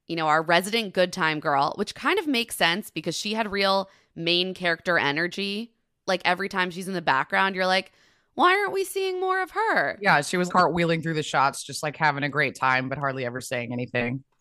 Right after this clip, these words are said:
Speaker 1: Exactly. And apparently she got engaged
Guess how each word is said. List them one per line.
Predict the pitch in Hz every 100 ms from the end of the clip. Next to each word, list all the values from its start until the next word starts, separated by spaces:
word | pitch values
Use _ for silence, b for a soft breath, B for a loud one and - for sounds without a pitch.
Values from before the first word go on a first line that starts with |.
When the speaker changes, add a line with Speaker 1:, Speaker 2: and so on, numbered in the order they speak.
| _
Speaker 1:
Exactly. | 202 220 214 220 220 175 135
And | 160 170
apparently | 180 226 294 339 302 277
she | - - 254 247 277 277
got | 214 214 214
engaged | 208 202 180 170 151 82 175 160 -